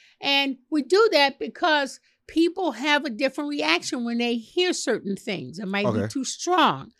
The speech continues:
Speaker 1: So if you don't go in there without any weapons, everybody's safe.
Speaker 2: Mm-hmm.
Speaker 1: Malcolm, I don't know his anger or whatever, 'cause I've had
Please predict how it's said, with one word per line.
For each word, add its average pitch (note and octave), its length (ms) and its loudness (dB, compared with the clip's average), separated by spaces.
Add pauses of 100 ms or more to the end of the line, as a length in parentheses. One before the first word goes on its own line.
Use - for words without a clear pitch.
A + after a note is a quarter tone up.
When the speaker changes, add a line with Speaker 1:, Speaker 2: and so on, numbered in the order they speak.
(200)
Speaker 1:
So A#3+ 200 0
if G#3+ 120 -4
you B3 100 -6
don't B3 160 -4
go D#4+ 220 4
in D4+ 140 2
there D4 180 0
without A#3+ 360 0
any A3 220 -6
weapons, A#3 540 -6 (260)
everybody's A3+ 640 -6
safe. - 580 -6 (200)
Speaker 2:
Mm-hmm. G#2 240 -2 (1300)
Speaker 1:
Malcolm, C4+ 840 6
I A3+ 120 -2
don't D4+ 240 0
know D#4+ 380 2 (420)
his B3 320 -4
anger D#4+ 540 -2
or A#3 100 -2
whatever, C#4 460 -2
'cause A3+ 240 -2
I've A#3 220 2
had C#4+ 280 2